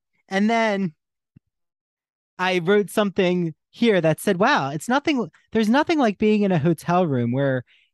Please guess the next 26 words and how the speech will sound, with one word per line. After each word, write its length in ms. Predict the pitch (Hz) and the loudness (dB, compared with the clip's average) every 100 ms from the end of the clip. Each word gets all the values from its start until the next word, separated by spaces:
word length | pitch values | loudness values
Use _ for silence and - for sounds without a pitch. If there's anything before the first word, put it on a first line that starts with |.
| _ | _
it 120 | 175 170 | 0 0
actually 360 | 175 - 180 | 0 -2 -4
links 340 | 143 160 160 - | -2 -4 -4 -6
to 160 | 165 | -4
a 60 | 127 | -4
porn 320 | - 147 143 | -4 -4 -4
channel." 460 | - 98 92 85 - _ _ _ _ | -8 -12 -14 -18 -20 _ _ _ _
That 200 | 160 202 | -6 -2
was 140 | 247 294 | -2 -2
a 60 | |
first. 500 | - 214 202 240 - | -2 0 0 -2 -2
Well, 180 | 196 196 | 0 2
you 120 | 190 | 0
know 180 | 196 214 | 2 2
what? 320 | 202 196 220 _ _ _ _ _ _ _ - | 4 2 -2 _ _ _ _ _ _ _ -2
Oh, 120 | 190 | 0
and 100 | 185 | 2
you 80 | 180 | 2
didn't 140 | 180 | 0
have 120 | 180 | -2
to 80 | 143 | -4
pay 220 | 143 156 | -2 0
for 140 | - 120 | 0 -2
it 100 | 117 | -2
either 280 | 110 98 | -6 -8
because 460 | 95 117 131 113 | -10 -6 -6 -6